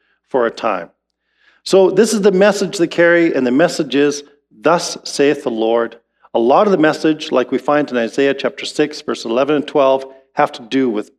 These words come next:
judgment. And then some of the message, like we find in verse thirteen of our passage,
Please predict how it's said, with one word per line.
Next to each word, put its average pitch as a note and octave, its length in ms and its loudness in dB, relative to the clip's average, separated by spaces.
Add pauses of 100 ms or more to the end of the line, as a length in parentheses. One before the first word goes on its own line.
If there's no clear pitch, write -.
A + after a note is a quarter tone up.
judgment. D#3+ 640 -2 (480)
And C3 180 0
then B2+ 240 0
some A3+ 380 0
of D3 40 4
the B2 80 0
message, A#2 520 -4 (100)
like A#2 220 -2
we B2 80 -2
find C3+ 320 -2
in A2 100 -4
verse A2+ 240 -6
thirteen F3+ 460 -2
of C3+ 80 0
our A#2 100 2
passage, A2 640 -6